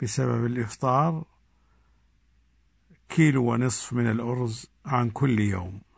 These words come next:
لقول الله عز وجل: "وعلى الذين يطيقونه فدية طعام مسكين"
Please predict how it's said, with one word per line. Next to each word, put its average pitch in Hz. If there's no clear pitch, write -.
لقول 135
الله 113
عز 101
وجل: 113
"وعلى 117
الذين 107
يطيقونه 127
فدية 127
طعام 139
مسكين" 101